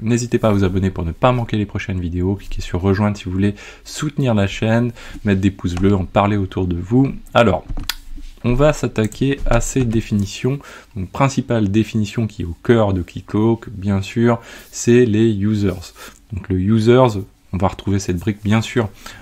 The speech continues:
euh, on le verra dans l'interface, euh, de Keycloak. Donc, c'est quoi ? C'est une entité qui peut se loguer. Donc, ça peut être, euh, une entité, euh, personnelle, bien sûr, le but, c'est, euh, que ce soit ce-, celle-ci en priorité, ou ça peut être des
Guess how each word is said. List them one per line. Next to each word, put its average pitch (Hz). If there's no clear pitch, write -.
euh, 90
on 95
le 104
verra 101
dans 95
l'interface, 98
euh, 85
de 92
Keycloak. -
Donc, 107
c'est -
quoi ? 117
C'est -
une 92
entité 110
qui -
peut 113
se -
loguer. 87
Donc, 85
ça 82
peut 87
être, 90
euh, 95
une 92
entité, 90
euh, 107
personnelle, 110
bien 90
sûr, 101
le 98
but, 98
c'est, -
euh, 98
que -
ce -
soit 90
ce-, -
celle-ci 98
en 120
priorité, 101
ou 117
ça 104
peut 98
être 101
des -